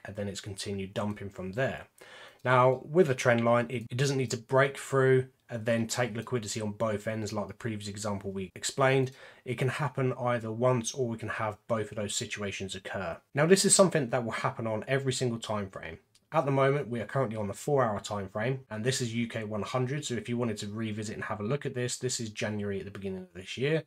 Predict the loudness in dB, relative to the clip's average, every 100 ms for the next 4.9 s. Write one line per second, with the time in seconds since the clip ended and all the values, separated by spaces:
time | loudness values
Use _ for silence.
0 | _ _ -8 6 8 8 0 0 0 0
1 | 0 -2 0 -2 -2 -4 -4 -4 -6 -8
2 | _ _ -12 -6 -6 -6 -8 -8 -6 -2
3 | 0 0 -2 -4 -4 -4 0 0 0 -2
4 | -2 0 0 0 -4 -4 -2 -4